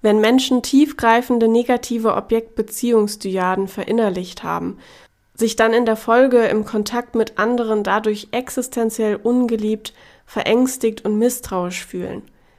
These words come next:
dann kann psychodynamische Bindungsarbeit diese verletzten Persönlichkeitsstrukturen nachreifen lassen. Genauso, wenn Menschen durch frühe Bindungstraumata und misslungene Spiegelungen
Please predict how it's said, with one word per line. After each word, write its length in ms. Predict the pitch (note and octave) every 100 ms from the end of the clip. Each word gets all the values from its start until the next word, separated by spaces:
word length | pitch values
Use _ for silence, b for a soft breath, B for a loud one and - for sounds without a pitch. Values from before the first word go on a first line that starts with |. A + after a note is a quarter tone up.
| b -
dann 240 | G#3+ B3+
kann 180 | C4 A#3
psychodynamische 960 | - B3+ B3+ A#3 A3 G#3 A3 A3 A3+
Bindungsarbeit 920 | G#3 A3 A#3+ A3+ G#3+ - G3 G3+ G3 G3+
diese 360 | A3+ A#3+ A#3+ B3+ B B
verletzten 640 | - A3 G#3 B3+ - B3+ A3
Persönlichkeitsstrukturen 1300 | A#3 G3+ A3+ A#3+ A3+ A#3 G#3+ - - G#3+ - A3+ G#3
nachreifen 640 | G3 G3 - E3 E3+ E3+
lassen. 440 | D#3 F3 - - - _ _ _ _ _ _ _ _ _ -
Genauso, 460 | G#3+ G#3+ B3+ C4+
wenn 140 | B3 A3+
Menschen 340 | A3+ A#3+ A#3+
durch 220 | A3 G#3+
frühe 360 | - C4+ C#4 C4+
Bindungstraumata 1120 | - C4 B3 G#3+ - - F#3+ F#3+ F#3+ G3+ F#3+
und 220 | - G3+
misslungene 600 | G3+ G3+ A3+ B3+ C#4+ B3+
Spiegelungen 800 | A#3+ - B3+ B3+ G3+ F3+ F3+ G#3